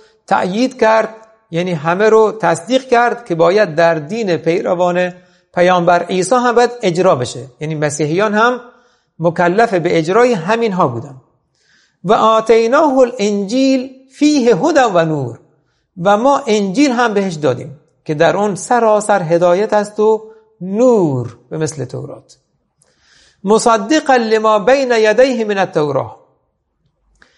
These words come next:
که انجیل هم تصدیق کننده چیزهایی است که در جلو روش قرار داره از تورات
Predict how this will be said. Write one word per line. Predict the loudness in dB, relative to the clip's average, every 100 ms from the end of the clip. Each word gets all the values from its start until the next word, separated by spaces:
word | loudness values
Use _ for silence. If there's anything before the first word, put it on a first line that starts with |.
| _ _
که | -2 2
انجیل | 2 2 0 2 2 0
هم | 0 0 0 -2
تصدیق | 0 0 0 -2 -2
کننده | -2 -2 0 0 2 2
چیزهایی | 0 -2 0 2 2 0
است | -2
که | 0
در | 2 2
جلو | 0 0 2 2
روش | 0 -2
قرار | -2 0 2 2
داره | 2 2 2 2
از | -2 0
تورات | 0 2 2 0 -6